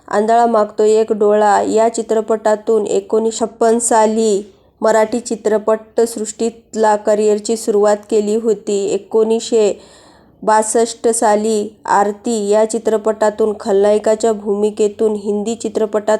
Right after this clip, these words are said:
काम करण्यास सुरुवात केली होती. पत्नी सीमा देव ही सुद्धा एक प्रसिद्ध मराठी अभिनेत्री आहे.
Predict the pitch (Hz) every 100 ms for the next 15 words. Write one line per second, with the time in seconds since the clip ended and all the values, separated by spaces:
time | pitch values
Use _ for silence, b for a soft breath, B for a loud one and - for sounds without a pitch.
0 | - 208 208 208 214 214 214 220 214 208
1 | 208 208 220 208 214 226 214 - 208 190
2 | - 240 - 240 247 214 208 - 226 233
3 | 240 208 240 220 202 202 240 240 262 208
4 | 208 214 - 226 233 - 240 - 226 -
5 | 240 - - 233 208 208 208 214 220 226
6 | 214 226 226 220 220 220 202 - 214 214
7 | 190